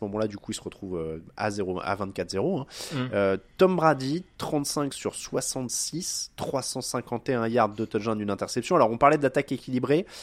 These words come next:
Speaker 1: pour Dallas, là c'est pas du tout le cas, hein.
Speaker 2: Ah
Speaker 1: Il y a
Speaker 2: non,
Speaker 1: douze
Speaker 2: là.
Speaker 1: courses pour soixante-six
Speaker 2: <laughs>
Speaker 1: passes. Euh, tu m'as dit ce matin, t'as été trop gentil avec lui dans le résumé.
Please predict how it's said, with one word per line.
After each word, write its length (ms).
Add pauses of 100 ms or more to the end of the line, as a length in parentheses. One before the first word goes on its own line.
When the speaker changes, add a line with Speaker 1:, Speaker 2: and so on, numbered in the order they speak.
(200)
Speaker 1:
pour 140
Dallas, 300
là 120
c'est 140
pas 100
du 180
tout 120
le 60
cas, 140
hein. 80
Speaker 2:
Ah 40
Speaker 1:
Il 60
y 40
a 60
Speaker 2:
non, 60
Speaker 1:
douze 240
Speaker 2:
là. 120
Speaker 1:
courses 180
pour 220
soixante-six 800
Speaker 2:
<laughs> 40
Speaker 1:
passes. 440 (540)
Euh, 260 (220)
tu 120
m'as 180
dit 420 (200)
ce 140
matin, 380
t'as 100
été 180
trop 240
gentil 240
avec 160
lui 80
dans 80
le 60
résumé. 260